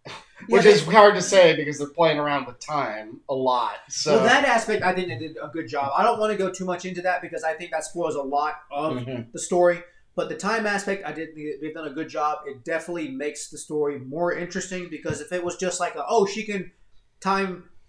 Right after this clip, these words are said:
Speaker 2: she can just, like, reverse time and maybe, like, save herself from dying." If that's all they did, then that's kinda boring.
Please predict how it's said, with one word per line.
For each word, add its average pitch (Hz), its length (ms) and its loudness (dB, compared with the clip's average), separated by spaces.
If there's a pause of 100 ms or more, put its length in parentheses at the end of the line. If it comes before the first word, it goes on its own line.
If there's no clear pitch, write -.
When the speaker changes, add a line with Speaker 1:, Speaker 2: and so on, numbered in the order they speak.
(120)
Speaker 2:
she 214 220 -8
can 196 140 -4
just, 190 220 -4
like, 175 220 -2
reverse 170 400 -6
time 160 480 -6
and 147 460 -12
maybe, 147 280 -8
like, 135 180 -8
save 180 240 -2
herself 151 320 -8
from 131 100 -14
dying." 127 380 -10
If 147 120 -18
that's 202 220 -2
all 208 160 0
they 202 120 0
did, 185 300 -6
then 151 140 -12
that's 160 180 -12
kinda 151 180 -12
boring. 131 280 -14